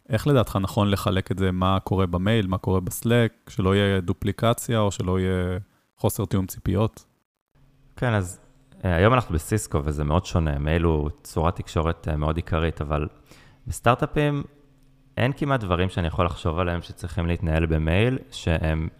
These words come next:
Speaker 2: פנימית בתוך החברה. כל דבר שהוא פנימי, למה שזה לא יהיה בסלק? זה הרבה יותר נוח, אה, להגיב שם, לחפש שם וכולי. אה, כל דבר שהוא חיצוני, כמובן,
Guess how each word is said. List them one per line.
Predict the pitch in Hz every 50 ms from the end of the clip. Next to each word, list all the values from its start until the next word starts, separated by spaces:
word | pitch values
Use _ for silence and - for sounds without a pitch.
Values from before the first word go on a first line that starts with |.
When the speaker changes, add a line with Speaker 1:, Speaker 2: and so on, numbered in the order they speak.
| - -
Speaker 2:
פנימית | - 92 82 82 85 92 87 -
בתוך | 87 - - 87 -
החברה. | 87 - - 76 71 76 73 76 - - _ -
כל | - 110 117 117
דבר | 120 110 113 107
שהוא | - - 90 -
פנימי, | - - 85 78 80 92 123 160 - - - - - - - - - - - -
למה | 92 95 104
שזה | 95 92 85 82
לא | 82
יהיה | 82 82 80
בסלק? | 78 - - - 73 73 -
זה | 82 82
הרבה | 78 76 85
יותר | 90 - - 85
נוח, | 82 80 82 80 80 - - - - - - - - - - - - - - -
אה, | 82 80 80 78
להגיב | 78 76 78 76 92 107 95
שם, | 95 - - 90 82 78
לחפש | 78 82 95 - - 104 95 - - -
שם | 92 85 82 78
וכולי. | 85 - - 90 95 101 98 - - - - - - - _ _ _ _ - _ -
אה, | - 82 80 80 82 - - -
כל | - 131 131
דבר | 123 117 117
שהוא | - - 92
חיצוני, | - - - - - 80 80 95 120 147 147
כמובן, | - 143 139 143 139 147 147 143 139 139